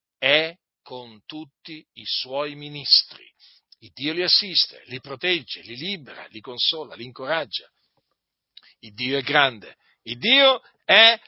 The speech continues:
fedele. Abbiamo un Dio fedele, fratelli, abbiamo un Dio buono, eh? Un Dio veramente che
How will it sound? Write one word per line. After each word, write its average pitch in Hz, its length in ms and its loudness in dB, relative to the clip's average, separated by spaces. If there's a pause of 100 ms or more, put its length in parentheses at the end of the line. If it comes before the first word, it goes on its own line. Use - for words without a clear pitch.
fedele. 185 840 6
Abbiamo 170 420 -4
un 175 60 -12
Dio 180 160 -6
fedele, 175 480 -4
fratelli, 123 480 -4
abbiamo 110 360 -10
un 110 80 -16
Dio 110 420 -12 (200)
buono, 76 680 -16 (300)
eh? 127 340 0 (720)
Un 131 140 -14
Dio 170 240 2
veramente 160 720 4
che 151 440 2